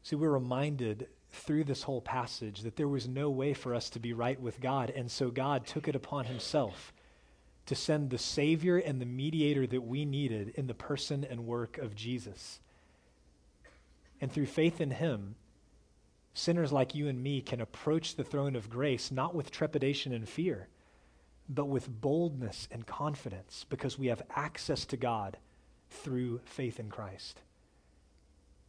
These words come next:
Friends, the Christian faith, as we've seen very clearly in this passage, is not mere intellectual assent to a set of facts. It's not passive belief in a God who may exist out there somewhere.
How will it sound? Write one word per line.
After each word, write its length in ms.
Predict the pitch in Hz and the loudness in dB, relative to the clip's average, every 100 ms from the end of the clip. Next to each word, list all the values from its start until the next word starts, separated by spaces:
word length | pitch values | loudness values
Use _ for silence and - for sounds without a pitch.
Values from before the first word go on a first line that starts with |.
| - - - _ - _ _ - _ _ _ _ - _ - _ _ _ _ _ - | -20 -20 -20 _ -20 _ _ -20 _ _ _ _ -20 _ -20 _ _ _ _ _ -20
Friends, 300 | - 170 156 | 2 4 4
the 80 | 135 | 0
Christian 500 | - 208 - 151 120 | 0 0 2 -2 -4
faith, 500 | - 147 131 107 - - | 2 4 6 2 -4 0
as 180 | 143 | 2
we've 140 | 135 120 | 2 0
seen 320 | - 170 139 | 0 2 0
very 320 | 107 143 156 | 4 4 6
clearly 420 | 123 - 135 123 | 2 2 4 4
in 100 | 117 | 2
this 140 | 110 - | -2 -4
passage, 640 | - 123 117 - 107 104 | 0 0 0 -2 -4 -2
is 160 | 147 113 | -4 -2
not 320 | 127 143 135 | 2 2 2
mere 360 | 131 135 147 135 | 0 2 4 2
intellectual 720 | 135 135 127 123 - 123 110 | 0 -2 2 2 0 -2 -2
assent 520 | 110 - 131 104 - - | -4 -2 -2 -2 -6 -6
to 120 | 127 | -4
a 60 | |
set 220 | 110 127 113 | 0 0 0
of 60 | |
facts. 560 | - 123 98 - - - - _ - _ - - - - - _ - _ _ _ | -2 -2 -4 -10 -14 -16 -20 _ -20 _ -20 -20 -20 -20 -20 _ -20 _ _ _
It's 180 | 147 185 | -2 8
not 220 | 175 170 | 8 8
passive 580 | - 156 175 - 170 131 | 6 8 8 6 4 4
belief 440 | 131 123 165 165 | 2 4 2 2
in 140 | 165 143 | 2 4
a 60 | |
God 380 | 127 143 160 165 | 6 6 8 6
who 140 | 156 | 2
may 280 | 143 139 175 | 2 6 10
exist 460 | 175 139 139 170 - | 8 8 4 4 4
out 200 | 151 151 | 4 6
there 160 | 147 | 4
somewhere. 480 | 135 139 139 160 180 | 4 0 0 -2 -4